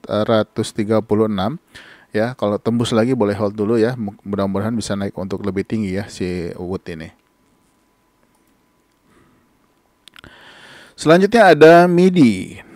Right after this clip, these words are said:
Nah, ini midi juga boleh diperhatikan dan dipantau-pantau ya pergerakannya. Ini, eh, sudah lumayan koreksinya dan sudah mulai sideways sekitar, eh, hampir, eh, satu bulan ya untuk sideways-nya.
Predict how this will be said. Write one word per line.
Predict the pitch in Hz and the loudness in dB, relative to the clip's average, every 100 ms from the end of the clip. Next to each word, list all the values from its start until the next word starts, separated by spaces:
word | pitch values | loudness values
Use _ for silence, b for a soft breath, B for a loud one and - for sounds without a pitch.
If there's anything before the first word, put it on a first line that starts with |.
| - | -12
Nah, | 107 92 98 | -8 -6 -2
ini | 143 | 2
midi | 170 151 147 180 | 2 2 2 2
juga | 143 131 120 | 6 6 8
boleh | 123 120 | 6 6
diperhatikan | 123 120 117 135 151 | 4 2 0 0 2
dan | 113 | 2
dipantau-pantau | 117 113 117 113 127 127 | 2 0 0 0 2 2
ya | 139 - | 0 -4
pergerakannya. | 113 110 107 110 110 143 117 | -4 -4 -2 -2 -2 -4 -2
Ini, | 123 135 | -2 -2
eh, | - 110 104 104 107 110 - | -2 -2 0 0 -2 -4 -8
sudah | - 113 104 107 104 - _ - - _ - | -8 -6 -2 -2 -4 -14 _ -20 -20 _ -4
lumayan | 113 107 110 143 156 - | 0 2 0 -2 -8 -10
koreksinya | - 101 - 104 101 131 B B B B - | -6 -6 -6 -8 -8 -10 B B B B -4
dan | 107 110 | -2 -2
sudah | - 110 117 | -2 -2 -2
mulai | 110 104 | -2 -2
sideways | 107 107 113 139 - - | -2 0 0 0 -4 -8
sekitar, | 110 104 107 107 | -6 -2 -2 -2
eh, | - 104 101 | -4 -4 -4
hampir, | 107 101 101 104 | -6 -4 -4 -4
eh, | 104 92 92 92 92 92 | -6 -4 -4 -4 -6 -10
satu | - 104 101 | -8 -8 -6
bulan | 98 101 98 | -6 -6 -6
ya | 95 - B B - | -10 -12 B B -18
untuk | 92 90 | -14 -10
sideways-nya. | 101 92 82 - 117 | -10 -8 -10 -8 -12